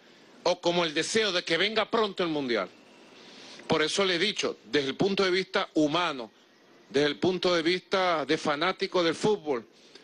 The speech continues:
que me parece una extraordinaria idea que el Mundial de Fútbol pueda jugarse cada es una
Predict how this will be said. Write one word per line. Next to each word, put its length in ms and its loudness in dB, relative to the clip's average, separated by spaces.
que 140 -2
me 160 -2
parece 380 -2
una 120 2
extraordinaria 1120 0
idea 460 0
que 80 0
el 500 -6
Mundial 120 0
de 100 -2
Fútbol 560 0
pueda 320 2
jugarse 680 0
cada 260 0
es 60 0
una 280 2